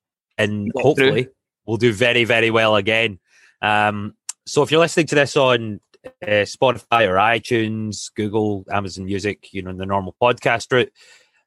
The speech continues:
Speaker 1: uh, we will say everything we're doing out loud as well.
Speaker 2: Yeah.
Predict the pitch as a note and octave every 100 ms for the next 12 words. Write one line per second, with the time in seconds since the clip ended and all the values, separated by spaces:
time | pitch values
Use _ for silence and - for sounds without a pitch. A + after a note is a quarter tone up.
0 | - F#2+ F#2 G#2+ B2 B2 B2+ - C3+ A2+
1 | A2 A#2 A2+ A2 G#2+ A2 G#2+ G#2 G#2 G#2
2 | G#2 F#2 A2 A#2 A2 _ _ _ _ -
3 | B2